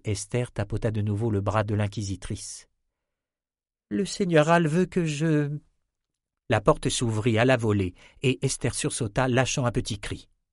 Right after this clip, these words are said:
Un homme de haute taille, l'air strict et austère, entra dans la pièce, une femme sur les talons. En l'absence de bougie près de la porte,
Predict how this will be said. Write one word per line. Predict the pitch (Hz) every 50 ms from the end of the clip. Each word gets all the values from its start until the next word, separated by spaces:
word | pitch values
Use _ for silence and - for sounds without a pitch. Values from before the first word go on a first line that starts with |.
| _ _ _ _ _ _ _ _ _ _ _ _ _ _ _ _ _ _ _ _ _ _ _ _ _ _ _ _ _ _ _ _ _ _ _ -
Un | 139 135 135 139 151
homme | 165 165 165 160 151 135
de | 127 131 127 123 123 131 - -
haute | 147 147 147 - 127 101
taille, | - 113 104 95 87 87 85 80 82 80 - _ _ _ _ _ _ _ _ _ _ -
l'air | 107 113 117 117 113 -
strict | - - - - - 135 135 135 - - 120
et | 113
austère, | 110 110 107 - - - - 104 92 85 85 82 80 82 - - _ _ _ _ _ _ _ _ _ _ -
entra | 127 127 131 - - - 143 139
dans | 123 123 120
la | 117 110
pièce, | 107 - - - 107 101 98 101 - - - - - _ _ _ _ _ -
une | 117 117 110
femme | 101 - - - 107 104 95
sur | 85 - - 117 104
les | 104 92 90
talons. | - 87 85 82 76 73 69 - _ _ _ _ _ _ _ _ _ _ _ _ _ _ _ _ _ _ _ _ _ _ _ _ _
En | - 104
l'absence | 107 107 110 110 - - - 131 123 123 110 117
de | 110 107
bougie | 104 107 107 107 104 110 113 110
près | - - 123 107
de | 104 107
la | 101 104 98
porte, | 101 - 123 120 - - - - - - -